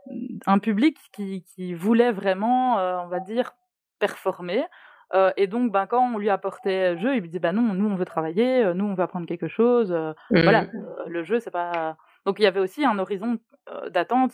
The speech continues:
Speaker 1: qui, du coup, là, était dans l'autre sens, euh, qui mettait les personnes dans des dispositions moins bonnes,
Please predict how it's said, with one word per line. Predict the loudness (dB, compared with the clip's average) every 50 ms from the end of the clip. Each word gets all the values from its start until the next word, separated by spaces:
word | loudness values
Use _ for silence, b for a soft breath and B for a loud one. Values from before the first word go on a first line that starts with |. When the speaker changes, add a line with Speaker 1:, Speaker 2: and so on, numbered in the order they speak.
| -4 -12 -12
Speaker 1:
qui, | _ -10 -10
du | -8 -10 -6
coup, | -2 0 0 2
là, | 4 4 4 4 4 2 0
était | -2 -4 -6 -6 -6
dans | -4 -4 -4 -4
l'autre | -2 -2 -2 -2 -4 -10 -10
sens, | -6 -4 -2 -2 -2 -4 b b b b b b b -8
euh, | -6 -4 -4 -4 -6
qui | -8 -6 -4 -2
mettait | 0 0 0 2 0 0
les | 0 0
personnes | -2 -4 -4 -2 -2 0 0
dans | -2 -4 -6
des | -8 -6 -6 -4 -4 -4 -6 -6 -8 -8
dispositions | -10 -14 -12 -6 -4 -4 -4 -4 -4 -4 -2
moins | 0 0 0 0 0 2 2 2 2
bonnes, | 2 0 0 0 0 0 -4